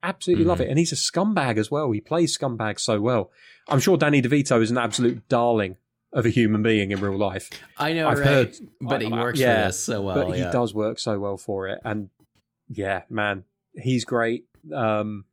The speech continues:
Speaker 1: the design for the Catwoman outfit, apparently it wasn't the most comfortable for her, as you would understand. It's all rubber and corsets and things like that. But she was a trooper on set.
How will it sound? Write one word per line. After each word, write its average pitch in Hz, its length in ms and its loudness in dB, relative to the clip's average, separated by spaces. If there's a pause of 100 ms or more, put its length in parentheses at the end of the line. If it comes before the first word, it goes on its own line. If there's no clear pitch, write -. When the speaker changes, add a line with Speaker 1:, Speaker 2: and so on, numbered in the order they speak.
(640)
Speaker 1:
the 123 60 4
design 127 500 0
for 127 220 -4
the 117 100 -6
Catwoman 120 760 -4
outfit, 123 600 -4
apparently 127 460 -4
it 123 80 -4
wasn't 131 500 -8
the 120 80 -6
most 117 400 -6
comfortable 120 460 -8
for 104 300 -8
her, 107 220 -8
as 101 120 -12
you 104 100 -8
would 107 100 -8
understand. 101 560 -8
It's 107 140 -12
all 104 220 -6
rubber 101 500 -6
and 98 180 -12
corsets - 600 -8
and 107 120 -10
things 101 240 -10
like 101 220 -6
that. 107 220 -6 (680)
But 110 360 0
she 113 760 -4 (580)
was 117 220 0
a 95 80 -8
trooper - 460 -4
on 101 120 -10
set. 104 340 -6